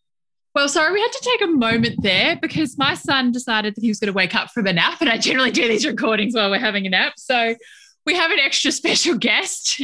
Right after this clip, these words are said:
<laughs> uh, this afternoon with us. Um, so if you do hear a baby sound,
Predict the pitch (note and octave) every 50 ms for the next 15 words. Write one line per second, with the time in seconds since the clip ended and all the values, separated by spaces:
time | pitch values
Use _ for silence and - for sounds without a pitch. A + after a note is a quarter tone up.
0 | B3+ - - A#3 A3+ - A3 F#3+ F#3+ A3+ A3+ A3+ A3 C#4+ C#4 - C4+ A#3 A3 C#4
1 | C#4 - A#3 G#3+ G#3+ G#3 G3+ G3+ G#3 B3 G#4+ A#4 - - _ - - - - -
2 | - - - A#3 A3+ A3 G#3+ C#4 B3+ B3+ D4 D4 F4 G4 F#4+ G4 G4 G4 - -
3 | A#3+ A3+ A3 B3 B3 - A#3+ A3 A3+ D4 F4 -